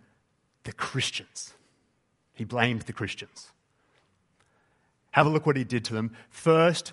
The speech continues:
Nero had self-acknowledged Christians arrested. Then, on their information, large numbers of others were condemned. Their deaths were made farcical.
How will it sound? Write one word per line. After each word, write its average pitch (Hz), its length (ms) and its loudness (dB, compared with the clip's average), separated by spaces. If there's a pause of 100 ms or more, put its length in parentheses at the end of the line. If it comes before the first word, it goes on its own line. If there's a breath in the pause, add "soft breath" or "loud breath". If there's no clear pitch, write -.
(120)
Nero 156 400 4
had 127 240 2
self-acknowledged 131 1400 0
Christians 110 720 -6
arrested. 107 520 -6 (1500)
Then, 135 300 4
on 143 160 2
their 160 240 6
information, 139 600 2
large 147 420 6
numbers 135 360 2
of 120 100 0
others 127 340 0
were 120 120 0
condemned. 110 560 -4 (840 soft breath)
Their 165 140 6
deaths 185 440 2
were 156 140 6
made 135 300 2
farcical. 120 840 0